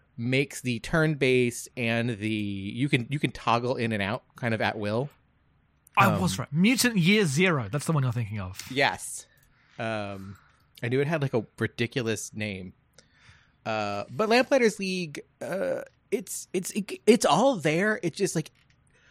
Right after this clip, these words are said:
Speaker 1: if they had, like, there's, if they had their team and they had the time,
Speaker 2: Mm-hmm.
Speaker 1: would have been a nice polished product that would have been like, "Hey, here's,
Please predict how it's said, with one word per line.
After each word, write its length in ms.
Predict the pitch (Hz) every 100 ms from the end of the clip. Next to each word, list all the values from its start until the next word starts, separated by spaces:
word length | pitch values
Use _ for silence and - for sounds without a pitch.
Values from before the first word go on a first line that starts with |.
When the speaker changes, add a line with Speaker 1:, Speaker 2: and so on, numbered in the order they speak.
| _ _ _ _ _ _ _ _ -
Speaker 1:
if 160 | 190 190
they 120 | 190
had, 440 | 139 165 165 151
like, 260 | 139 117 -
there's, 280 | 127 127 -
if 100 | 147
they 80 | 143
had 240 | 127 220 220
their 100 | 202
team 520 | - 147 135 127 135
and 180 | - 110
they 100 | 107
had 280 | 98 151 143
the 80 | 139
time, 520 | - 107 101 90 92 _ _ _ _ _ _ _ _
Speaker 2:
Mm-hmm. 280 | 147 139 107 107 -
Speaker 1:
would 400 | - 117 139 143
have 240 | 147 123
been 260 | 117 113 110
a 120 | 113
nice 420 | 113 113 104 107 -
polished 460 | - 113 101 95 -
product 380 | 107 101 101 -
that 100 | 104
would 100 | 107
have 100 | 98
been 300 | 110 110 104
like, 340 | 107 107 - - -
"Hey, 440 | - 127 117 98 - - - - -
here's, 640 | 160 143 143 147 - -